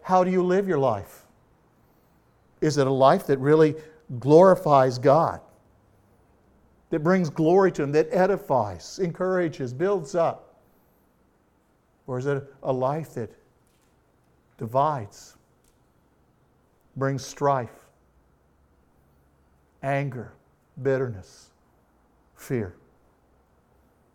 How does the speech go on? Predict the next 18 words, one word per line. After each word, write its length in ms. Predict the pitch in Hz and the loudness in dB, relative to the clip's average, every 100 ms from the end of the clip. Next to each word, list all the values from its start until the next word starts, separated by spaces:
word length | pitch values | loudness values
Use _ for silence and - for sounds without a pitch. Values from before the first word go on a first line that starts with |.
| _ _ - | _ _ -4
That's 220 | 135 - | -4 -2
what 100 | 175 | -6
was 120 | 135 | -2
happening 400 | 139 139 127 113 | -2 -2 -4 -8
to 100 | 135 | -8
the 80 | 113 | -10
children. 500 | - 123 113 113 110 - _ _ _ _ _ _ _ _ _ _ _ _ _ _ _ _ _ _ _ _ _ _ _ _ _ _ _ _ _ _ _ _ _ - | -6 -4 -4 -6 -12 -18 _ _ _ _ _ _ _ _ _ _ _ _ _ _ _ _ _ _ _ _ _ _ _ _ _ _ _ _ _ _ _ _ _ -18
I'm 60 | |
thankful 500 | 110 139 139 139 117 | -4 -2 -2 -4 -6
that 240 | 107 113 113 _ _ _ _ _ _ _ _ 127 | -4 -6 -8 _ _ _ _ _ _ _ _ -4
God 160 | 127 | -4
is 120 | 123 | -4
a 40 | 127 | -8
God 260 | 123 127 | -4 -4
of 120 | 127 123 | -4 -6
love, 280 | 135 135 | -6 -6
but 160 | 117 127 | -6 -6
he 200 | 131 135 | -6 -8